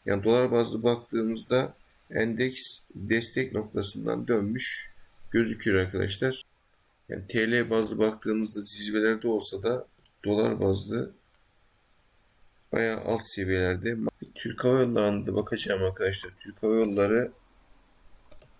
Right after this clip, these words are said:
şöyle tümü diyelim. Dün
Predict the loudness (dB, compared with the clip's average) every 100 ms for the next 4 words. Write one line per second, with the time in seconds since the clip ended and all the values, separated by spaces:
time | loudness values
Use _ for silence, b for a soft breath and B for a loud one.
0 | _ _ _ -20 _ _ _ _ -20 -20
1 | -20 _ _ _ _ _ _ _ _ -20
2 | -20 _ -12 -6 -4 -4 -6 -8 -6 -4
3 | -2 -4 -2 -6 -10 _ _ -20 B B
4 | B B B B B _ _ _ _ B
5 | B B B _ _ _ -2 0 0 -2